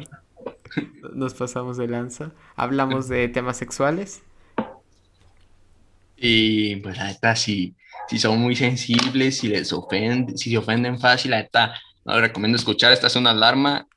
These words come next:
Speaker 1: Si no, aquí en este episodio no nos pueden cancelar porque les estamos advirtiendo, la neta. <laughs> Hablamos de masturbación, en este episodio no hablamos de popó, pero <laughs> estuvimos cerca. Eh, hablamos de fetiches,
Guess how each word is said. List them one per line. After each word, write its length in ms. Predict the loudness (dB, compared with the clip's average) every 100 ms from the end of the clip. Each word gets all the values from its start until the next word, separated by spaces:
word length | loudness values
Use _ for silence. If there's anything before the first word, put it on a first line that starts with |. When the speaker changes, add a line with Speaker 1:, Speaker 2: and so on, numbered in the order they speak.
| -6
Speaker 1:
Si 140 | -2
no, 220 | 0 0
aquí 320 | -2 -2 -2 2
en 140 | 2
este 160 | 2 0
episodio 280 | 0 0 0
no 40 |
nos 160 | 0 -2
pueden 320 | 0 2 2
cancelar 520 | 0 0 -2 -4 -4
porque 240 | -4 -4 -4
les 140 | -4
estamos 340 | -4 -2 0 0
advirtiendo, 720 | -2 0 -2 0 0 4 4
la 140 | 4
neta. 420 | 2 -2 -2 -6 -2
<laughs> 560 | -2 -2 -16 -20 _ 0
Hablamos 480 | 2 4 2 0
de 120 | -2 -4
masturbación, 960 | -6 -6 -6 -4 -2 0 2 2 4
en 120 | 4
este 180 | 2 0
episodio 200 | -2 0
no 60 | 2
hablamos 260 | 2 2
de 80 | 0
popó, 400 | -4 -2 0 2
pero 160 | -2 -4 0
<laughs> 500 | -2 -2 -16 _ 2 2 2 -4
estuvimos 420 | -6 -2 0 0
cerca. 520 | 2 2 2 4 6 4
Eh, 460 | -2 -2 -4 -6 -2
hablamos 380 | 0 2 0 2
de 160 | 2
fetiches, 1040 | 2 -2 0 0 2 4 6 4 0 -10